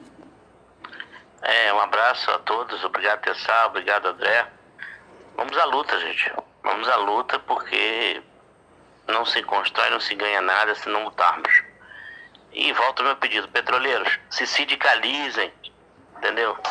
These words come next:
Vamos dar uma resposta a essa autogestão da Petrobras que não merece um níquel,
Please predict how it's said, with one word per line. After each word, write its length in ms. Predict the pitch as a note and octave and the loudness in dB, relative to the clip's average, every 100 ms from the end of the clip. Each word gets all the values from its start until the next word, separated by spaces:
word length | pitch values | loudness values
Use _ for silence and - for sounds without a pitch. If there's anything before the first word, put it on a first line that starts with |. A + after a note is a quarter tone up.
| - - - - - - - - | -8 -16 -20 -20 -20 -20 -18 -2
Vamos 240 | A#2 C#3+ | 0 0
dar 160 | C#3+ C#3 | 4 4
uma 80 | C3 | 4
resposta 500 | B2 - C#3 C3+ B2 | 0 2 2 2 4
a 140 | A#2 | 6
essa 160 | A#2+ A#2+ | 6 2
autogestão 640 | B2 B2 A2+ A#2 G#2+ B2 | 2 -2 0 0 0 0
da 80 | A2+ | 0
Petrobras 600 | A2 A2 G2+ A2 B2 A#2 | -2 0 0 4 2 2
que 260 | - A#2+ A#2 | -2 -4 -2
não 180 | A2+ | -4
merece 400 | A2+ G#2+ A#2 - | -2 2 2 0
um 140 | B2+ A#2+ | -6 -4
níquel, 500 | B2 C3 - F#2+ | -6 -8 -4 -4